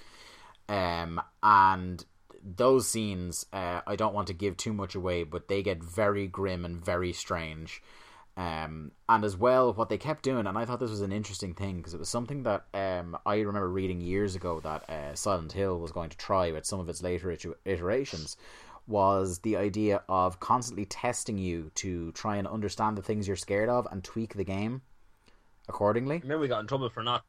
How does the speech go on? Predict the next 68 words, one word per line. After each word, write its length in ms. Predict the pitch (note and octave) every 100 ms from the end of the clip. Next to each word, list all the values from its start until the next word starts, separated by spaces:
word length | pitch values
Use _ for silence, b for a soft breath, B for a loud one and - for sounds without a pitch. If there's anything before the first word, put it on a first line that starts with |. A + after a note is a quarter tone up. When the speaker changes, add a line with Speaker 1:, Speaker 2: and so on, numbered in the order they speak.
| -
Speaker 2:
uh, 440 | A2 G#2 G#2 G#2 G#2
being 200 | A#2 G#2+
true 180 | G2+ B2+
to 120 | A#2+
what 160 | A2 G#2+
we 80 | G#2
said. 260 | A2+ B2+ -
Speaker 1:
Yeah. 160 | G#2 A2
Speaker 2:
Like, 140 | B2 - b
Speaker 1:
So 180 | - C3
Speaker 2:
'cause 80 |
Speaker 1:
what 80 | A#2
Speaker 2:
I 40 | D#3
Speaker 1:
happened, 340 | E3 C#3 B2
Speaker 2:
played, 20 |
Speaker 1:
so 140 | - D3+
Speaker 2:
um, 60 |
Speaker 1:
what 120 | C3
happened 260 | C3+ D#3+ D#3+
Speaker 2:
a 20 |
Speaker 1:
was, 100 | C3
Speaker 2:
section 220 | B2 B2 C3
of 160 | B2
that 100 | -
Speaker 1:
yeah. 200 | A2+ F2+ - - -
Go 120 | -
on, 100 | G#2+
yeah. 140 | A2 D3 - - - - - - - _ _ _ _ - b
Speaker 2:
No, 140 | C#3+
I 120 | D3+ E3
played, 240 | E3+ D3+
I 160 | C#3+ D#3
played 260 | D3+ D#3 C#3+
through 540 | D3+ C#3+ C3+ B2+ A#2
initially, 800 | B2+ C3+ C3 B2+ B2 A#2 A2+ F#2+
uh, 120 | A2+
did 180 | A2 A#2+
one 180 | A2+ A#2+
of 40 | A2+
the 60 |
fir-, 240 | B2+ B2 -
first 160 | B2 -
kind 100 | B2
of 60 | A2+
sections 340 | A#2 B2 A2
with 140 | A2
Doctor 240 | A#2 A2+ A#2
Hill 200 | A#2+ A2
where 120 | A2
you, 160 | A#2 A2+
you, 100 | B2+
you 180 | C3 C#3
basically 460 | - D#3 C#3+ B2 -
end 160 | B2
up 80 | A2
telling 300 | - B2+ A#2+
them 140 | A2+ G#2
the 100 | G#2+
things 320 | C3 B2+ A2
that 100 | A2
you're 140 | A2
scared 420 | A2 A#2+ A#2 A#2
of 240 | A2 F#2 -
from 160 | G#2+
choice 240 | G#2+ A2+ A2+
he 100 | A2+
offers 360 | B2 B2 A2
you. 100 | G#2